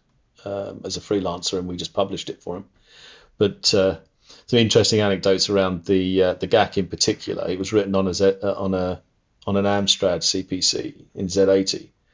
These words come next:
But being a, a university student, um, and, and operating out of his dorm, uh, Sean didn't have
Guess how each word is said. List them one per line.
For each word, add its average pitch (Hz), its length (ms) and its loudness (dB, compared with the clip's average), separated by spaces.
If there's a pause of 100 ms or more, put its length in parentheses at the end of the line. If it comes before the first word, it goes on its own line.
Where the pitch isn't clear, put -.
(240)
But 107 180 2
being 104 320 6
a, 98 260 4
a 107 40 0
university 104 560 2
student, 90 500 -4 (300)
um, 87 500 -6
and, 87 320 -8
and 90 300 -10
operating 98 480 -2
out 90 160 -2
of 90 100 -14
his 90 220 -6
dorm, 92 440 0 (460)
uh, 90 220 0
Sean 101 380 4
didn't 98 280 0
have 101 560 -4